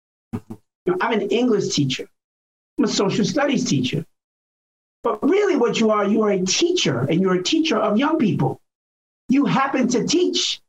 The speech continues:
math. You happen to teach science or social studies,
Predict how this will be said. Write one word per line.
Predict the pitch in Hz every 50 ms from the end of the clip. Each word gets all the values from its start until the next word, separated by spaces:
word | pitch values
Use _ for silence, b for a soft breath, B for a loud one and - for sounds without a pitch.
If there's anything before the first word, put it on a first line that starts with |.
| _
math. | - 147 160 156 143 143 143 - 254 254 - _ _ _ _ _ _ _ _ _ _ _ _
You | - 339
happen | 311 302 302 - 285 233 -
to | 262 240
teach | - - 311 359 - - - - - - _ _ _ _ _ -
science | - - - 160 175 175 180 190 214 247 - -
or | - 143 139
social | - - - 185 202 196 - 180 165
studies, | 139 - - 165 165 160 175 - - - - - -